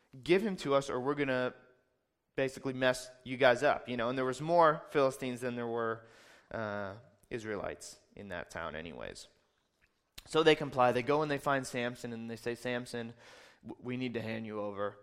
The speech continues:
And he says, "Okay, just promise me you won't attack me." They say, "We won't." They bind him up. They bring him, they deliver him to the Philistines.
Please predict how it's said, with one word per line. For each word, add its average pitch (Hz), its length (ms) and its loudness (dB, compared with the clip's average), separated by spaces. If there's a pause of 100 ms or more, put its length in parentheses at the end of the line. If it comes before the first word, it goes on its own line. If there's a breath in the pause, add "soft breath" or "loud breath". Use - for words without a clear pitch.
(100)
And 110 100 -18
he 107 80 -12
says, 104 280 -8
"Okay, 104 420 -6
just - 240 -14 (180)
promise 127 360 -2
me 123 80 -8
you 113 260 -10
won't 135 220 -8
attack - 400 -8
me." 95 240 -12 (320)
They 85 80 -14
say, 92 200 -10
"We 110 120 -8
won't." 120 420 -6
They 107 120 -8
bind 135 380 2
him 135 140 -2
up. - 480 -4 (720 loud breath)
They 120 120 -2
bring 143 360 -4
him, 139 180 -4
they 123 120 0
deliver 131 340 -2
him 139 140 -6
to 135 100 -8
the 123 80 -6
Philistines. 117 880 -6